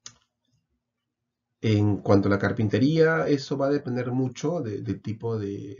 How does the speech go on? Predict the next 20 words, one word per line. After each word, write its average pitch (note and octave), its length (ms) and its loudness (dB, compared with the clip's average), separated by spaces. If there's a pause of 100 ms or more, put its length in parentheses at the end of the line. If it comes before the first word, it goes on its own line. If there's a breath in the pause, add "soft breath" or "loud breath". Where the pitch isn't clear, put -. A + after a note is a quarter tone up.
de, G2 160 -12
de G2 120 -6
partida, G#2 720 -10
¿no? - 220 -10 (220)
Si - 160 -12
hablamos A2+ 240 0
de A#2+ 80 2
escalera, D3 680 -2 (580 soft breath)
probablemente, G2+ 580 0
pues, G2+ 280 -8
sea F#2+ 440 -4
un G2 480 -4
global, E2 440 -8
¿no? D3 220 -4
De G#2 80 -8
la F2+ 60 -8
estructura. D3+ 720 -2 (680 soft breath)
Si - 160 -6
hablamos G#2 460 -2
de G2 360 -4